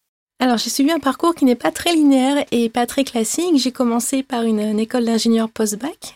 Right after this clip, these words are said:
à la fac des sciences, donc, euh, Polytech, euh, à Montpellier, en informatique et gestion.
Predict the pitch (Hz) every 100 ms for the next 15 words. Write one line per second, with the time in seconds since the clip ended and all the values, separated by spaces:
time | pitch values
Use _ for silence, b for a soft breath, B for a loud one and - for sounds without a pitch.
0 | - 208 - 226 208 208 - 294 - -
1 | 208 208 208 - 208 220 247 - - 208
2 | 214 269 - 220 208 214 - 196 254 339
3 | B B B B B - 302 285 269 233
4 | 220 220 302 - - 262 269 - - 269